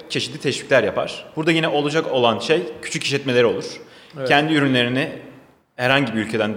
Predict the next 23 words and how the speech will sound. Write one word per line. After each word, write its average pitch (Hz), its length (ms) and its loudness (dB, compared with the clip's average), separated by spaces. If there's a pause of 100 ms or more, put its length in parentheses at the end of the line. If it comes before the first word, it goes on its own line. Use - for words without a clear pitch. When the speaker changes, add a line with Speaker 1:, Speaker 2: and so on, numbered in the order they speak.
Speaker 1:
başka 123 260 0
bir 123 40 0
ülkeye 113 160 -4
satmak 113 420 -2
bence 139 420 0
yine 139 180 0
zor 135 160 2
olur 98 220 0
on 110 120 -4
sene 104 220 -4
sonra. 95 300 -6 (800)
Ama 156 220 2
büyük 175 180 0
markalar 123 260 4
için 147 220 -4
bu 160 80 -4
şartlar 127 420 2
biraz 107 200 2
daha 139 140 4
kolaylaşır 117 1040 0
diye 92 120 -2
düşünüyorum. 92 540 -12
Burada 151 380 4